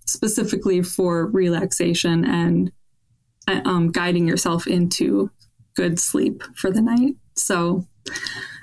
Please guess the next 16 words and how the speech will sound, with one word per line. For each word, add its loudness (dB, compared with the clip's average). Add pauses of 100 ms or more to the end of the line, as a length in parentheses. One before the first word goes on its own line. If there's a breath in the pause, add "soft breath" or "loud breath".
um, 0 (220)
as 2
with 2
my 2
chapter, 0
all 2
of 2
the 0
other 2
chapters 0
in 2
the 2
book -2
are 0
really, 2
really 2